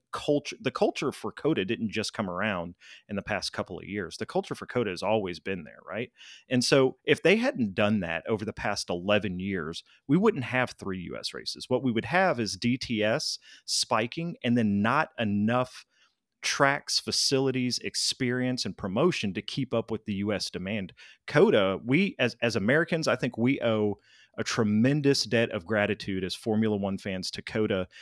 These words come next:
and what they've done silently in the background to build a, a, a platform and a foundation for Formula One to grow in the U S. And that's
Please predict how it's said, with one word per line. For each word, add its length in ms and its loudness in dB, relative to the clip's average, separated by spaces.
and 140 0
what 160 4
they've 260 0
done 280 2
silently 640 0
in 60 0
the 60 -2
background 540 -2
to 100 -10
build 560 4
a, 200 4
a, 200 4
a 80 0
platform 640 0
and 80 2
a 60 -2
foundation 840 0
for 420 2
Formula 520 4
One 340 0
to 140 -4
grow 320 0
in 80 -4
the 100 -6
U 200 -2
S. 180 0
And 100 2
that's 240 2